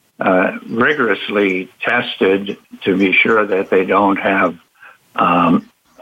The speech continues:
any, uh, pathogens in their stool and are not, uh,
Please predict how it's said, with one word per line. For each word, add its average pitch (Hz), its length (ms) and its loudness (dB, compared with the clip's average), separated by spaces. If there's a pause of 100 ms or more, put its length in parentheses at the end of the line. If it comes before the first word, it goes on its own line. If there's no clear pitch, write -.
(140)
any, 107 380 2
uh, 95 300 2 (480)
pathogens 113 640 0
in 104 200 2
their 92 200 2
stool 120 600 2
and 92 420 -8 (560)
are 90 220 2
not, 104 340 0 (200)
uh, 85 420 0